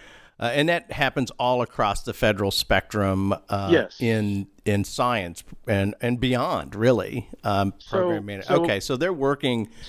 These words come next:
Speaker 1: they're contracted
Speaker 2: so that
Speaker 1: to the
Speaker 2: part of the
Speaker 1: government through
Speaker 2: water
Speaker 1: a private
Speaker 2: cooler
Speaker 1: company.
Speaker 2: talk,
Speaker 1: Yeah.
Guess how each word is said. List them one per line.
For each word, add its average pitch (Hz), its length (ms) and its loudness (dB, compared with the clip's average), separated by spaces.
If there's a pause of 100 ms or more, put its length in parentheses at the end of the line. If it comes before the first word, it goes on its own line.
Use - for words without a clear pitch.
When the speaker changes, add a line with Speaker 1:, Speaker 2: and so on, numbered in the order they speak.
(320)
Speaker 1:
they're 180 180 0
contracted 156 540 0
Speaker 2:
so 185 60 2
that 202 100 -2
Speaker 1:
to 180 160 2
the 131 80 0
Speaker 2:
part 107 140 2
of 135 40 6
the 135 60 6
Speaker 1:
government 131 360 0
through 143 140 2
Speaker 2:
water 117 100 0
Speaker 1:
a 101 40 -6
private 117 300 0
Speaker 2:
cooler 95 100 -6
Speaker 1:
company. 147 260 0
Speaker 2:
talk, 147 160 2 (220)
Speaker 1:
Yeah. 98 240 2